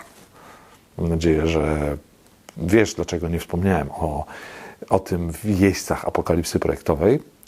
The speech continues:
ponieważ zła wielozadaniowość wpływa nie tylko na projekty, no także w procesach działa. Więc jeżeli uwzględnimy ten czynnik, że bardzo często pracujemy nad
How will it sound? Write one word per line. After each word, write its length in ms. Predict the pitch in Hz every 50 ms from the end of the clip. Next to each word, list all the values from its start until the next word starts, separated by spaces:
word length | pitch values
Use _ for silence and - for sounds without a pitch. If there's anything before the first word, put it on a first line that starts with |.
| _ _ _ _
ponieważ 520 | - - 92 98 92 87 98 104 - - - - - - - - - _ _ -
zła 200 | - 101 113 113
wielozadaniowość 680 | 117 - 113 107 107 104 104 107 101 101 101 107 101 -
wpływa 400 | - - 104 107 104 104 - - -
nie 260 | - 117 117 123 131
tylko 420 | 127 - - 185 185 185 - 170 165
na 340 | 143 127 127 131 131 127 - -
projekty, 480 | - 151 165 208 254 - - - - - - _ _ -
no 100 | 127 131
także 260 | - 135 123 113 -
w 40 | -
procesach 380 | - 139 - - 139 - - 82
działa. 240 | 73 78 82 82 - - - _ _ _ _ - - - - - - - - - - - - - - - - _ -
Więc 420 | 127 131 139 135 - - - - - _ _ _ _ _ _ _ _ -
jeżeli 500 | 120 117 117 175 226 247 233 196 185 - _ _ _ _ - - _
uwzględnimy 760 | 123 117 110 113 135 131 120 117 139 175 185 160 131 110 95
ten 220 | - - 110 101 95
czynnik, 460 | - - 143 127 101 82 80 73 - - - - - -
że 560 | 92 92 90 98 101 104 104 104 107 104 104 101 - - - - - - - _ _ _ _ _ -
bardzo 360 | - 123 147 147 - 180 160
często 760 | - - - 165 160 151 131 - - - 80 69 - - - _ _ _ _ _ _ _
pracujemy 580 | - 110 110 - - 123 123 139 151 151 156 147
nad 340 | 131 135 127 127 - -